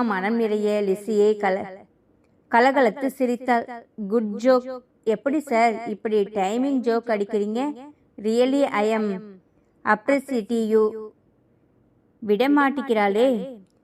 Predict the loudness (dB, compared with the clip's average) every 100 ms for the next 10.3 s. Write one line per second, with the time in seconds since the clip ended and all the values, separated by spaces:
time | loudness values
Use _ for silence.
0 | _ 0 2 2 2 0 2 0 0 2
1 | 2 2 0 0 -2 -2 -4 -2 -2 -2
2 | 0 2 0 0 0 2 2 -2 -2 -2
3 | 0 -2 -2 -2 -2 -2 -4 -4 -6 -4
4 | -8 -6 -6 -4 -2 -4 -6 -16 _ _
5 | _ 2 4 4 4 2 2 0 -2 -2
6 | -2 -2 0 2 0 0 -2 -2 -4 -4
7 | -2 -2 0 -4 -2 -2 -2 0 0 -2
8 | -8 -20 _ _ _ _ 2 4 4 4
9 | 2 0 0 0 0 -2 -2 0 0 0
10 | -4 -2 0